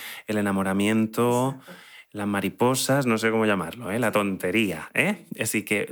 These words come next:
Speaker 1: tenemos que tener claro que, eh, tenemos que ver,
Speaker 2: Mm.
Speaker 1: tenemos que ver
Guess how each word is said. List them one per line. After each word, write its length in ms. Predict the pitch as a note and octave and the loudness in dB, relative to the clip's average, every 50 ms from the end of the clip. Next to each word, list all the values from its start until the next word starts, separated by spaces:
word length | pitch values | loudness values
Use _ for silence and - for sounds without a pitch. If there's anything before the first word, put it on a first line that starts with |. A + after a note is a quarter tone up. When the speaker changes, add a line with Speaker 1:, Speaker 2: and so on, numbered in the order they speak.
| - | -6
Speaker 1:
tenemos 240 | - G#2 G2+ G#2+ A#2 | -4 -2 0 0 0
que 80 | - A#2 | 0 0
tener 280 | A#2 A2+ A#2 A2+ A2+ | 2 2 0 0 -2
claro 460 | - - A2+ A#2+ A#2 F#2+ F2 - D#3 - - - - - - _ - | -2 0 0 0 0 0 -2 -4 -6 -10 -14 -18 -20 -20 -20 _ -6
que, 400 | - A#2 G#2+ G#2+ G#2 G#2+ A2 - _ _ _ _ _ _ _ _ _ _ _ _ _ _ _ _ - - - _ _ - | -2 0 0 0 0 -4 -8 -12 _ _ _ _ _ _ _ _ _ _ _ _ _ _ _ _ -8 -8 -8 _ _ -4
eh, 580 | A#2 A2 G#2+ G#2 G#2 G#2 G#2 - - - - _ _ _ _ _ _ _ _ _ _ | -4 -2 0 0 0 0 -2 -2 -4 -8 -12 _ _ _ _ _ _ _ _ _ _
tenemos 340 | - - A2+ A2+ A2+ A2 - | 0 2 2 4 2 2 0
que 120 | - - G2+ | 0 -2 -2
ver, 180 | F#2 F2 E2+ - - - _ _ | -2 -2 -4 -6 -10 -14 _ _
Speaker 2:
Mm. 100 | _ - - - _ _ _ - | _ -20 -20 -20 _ _ _ -4
Speaker 1:
tenemos 360 | - G2+ G2 F#2 G#2 G#2 - | 0 0 0 0 0 -2 -4
que 120 | - F#2 | -6 -6
ver 240 | E2 F2+ - - - | -8 -8 -10 -12 -14